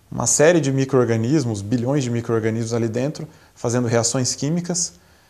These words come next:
que favorecem a digestão dos alimentos e permitem nu-, é, a absorção de nutrientes pelo bovino. E a gente precisa entender essas reações químicas que ocorrem lá dentro e a forma como trabalhá-las, porque essas reações químicas levam a perdas que são naturais do sistema.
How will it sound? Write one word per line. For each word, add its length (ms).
que 120
favorecem 800
a 60
digestão 420
dos 80
alimentos 580
e 40
permitem 920
nu-, 220
é, 120
a 300
absorção 420
de 80
nutrientes 560
pelo 300
bovino. 480
E 80
a 40
gente 200
precisa 260
entender 540
essas 260
reações 540
químicas 480
que 60
ocorrem 320
lá 100
dentro 400
e 80
a 60
forma 320
como 200
trabalhá-las, 720
porque 300
essas 240
reações 360
químicas 420
levam 340
a 60
perdas 540
que 140
são 140
naturais 480
do 60
sistema. 480